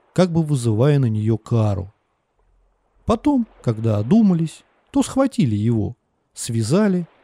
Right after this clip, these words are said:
и так оставили, находя, что убить сейчас же слишком просто и не удовлетворит их. Ночь росла и крепла,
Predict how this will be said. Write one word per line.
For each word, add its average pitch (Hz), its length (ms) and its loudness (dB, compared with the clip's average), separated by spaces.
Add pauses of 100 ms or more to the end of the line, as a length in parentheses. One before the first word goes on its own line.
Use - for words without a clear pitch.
(100)
и 269 80 0
так - 220 -4
оставили, 113 680 0 (320)
находя, 147 640 0
что - 280 0
убить 220 300 2
сейчас 113 460 -2
же 92 240 -10 (340)
слишком 254 440 0
просто 196 560 0 (380)
и 269 80 -2
не 285 120 -2
удовлетворит 226 760 0
их. - 280 -8 (2250)
Ночь 226 300 2
росла 107 360 -4
и 208 80 0
крепла, 107 600 -4